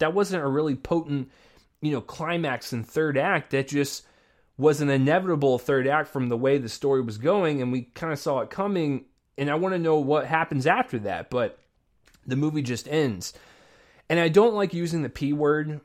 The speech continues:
but this film does take the pretentious route where a lot of, uh,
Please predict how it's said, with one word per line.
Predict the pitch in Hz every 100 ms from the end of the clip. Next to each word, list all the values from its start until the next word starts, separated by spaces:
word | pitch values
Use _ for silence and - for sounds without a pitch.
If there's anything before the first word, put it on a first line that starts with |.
| -
but | 120 131 127 -
this | 117 143
film | - - 151 147
does | 131 135 131 -
take | - 143 -
the | 131
pretentious | - 117 - 139 165 -
route | 156 156 160 -
where | 127 127
a | 107
lot | 117 117 127 131
of, | 123 - _ _ _ _
uh, | - 117 113 110